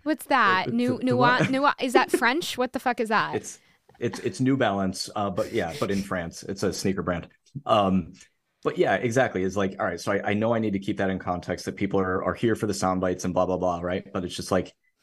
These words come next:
Speaker 2: but at the same time, there are people who are hearing this information and actively choosing to say, "What I have to say about this is the thing that they need to hear right now or that they haven't considered."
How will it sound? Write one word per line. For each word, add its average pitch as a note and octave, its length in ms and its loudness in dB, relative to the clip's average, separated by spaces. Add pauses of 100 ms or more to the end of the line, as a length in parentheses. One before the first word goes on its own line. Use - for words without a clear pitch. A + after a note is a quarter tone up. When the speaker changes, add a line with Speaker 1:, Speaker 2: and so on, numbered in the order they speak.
(340)
Speaker 2:
but A#2+ 100 -2
at B2 80 -2
the B2 60 0
same A3+ 240 0
time, A2 260 2
there A2 160 4
are A2 60 0
people A2+ 300 -2
who A2 120 0
are G2 220 0
hearing D3+ 340 -2
this A2 160 -2
information F#2+ 640 -2
and G2 280 0 (120)
actively G2+ 560 -4
choosing G2 680 -2 (540)
to F#2+ 100 -4
say, F2+ 500 0
"What G2+ 300 2
I G2+ 100 4
have G2 220 -2
to G2 100 -6
say B2+ 240 2
about F#2 260 0
this F#2 240 -4
is E2+ 140 -8
the E2 100 -10
thing A2+ 380 -2
that G#2+ 160 -4
they A#2 140 0
need A2 160 -2
to G2+ 80 -2
hear G#2+ 180 0
right F#2+ 180 0
now F#2 140 0
or F2+ 120 -4
that F2+ 120 -6
they F2+ 60 -2
haven't G#2+ 320 -2
considered." G2 580 -2